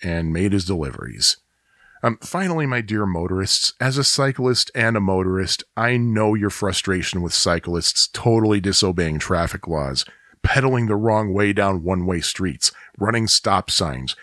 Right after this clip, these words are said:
crossing through intersections at red lights. And yes,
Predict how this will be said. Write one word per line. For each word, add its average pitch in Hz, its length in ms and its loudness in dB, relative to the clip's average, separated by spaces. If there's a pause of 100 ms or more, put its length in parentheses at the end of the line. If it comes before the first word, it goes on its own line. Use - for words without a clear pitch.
(140)
crossing 113 440 2
through 120 240 2
intersections 98 720 2
at 67 80 -6
red 87 260 -2
lights. 80 460 -2 (400)
And 107 260 0
yes, 107 380 2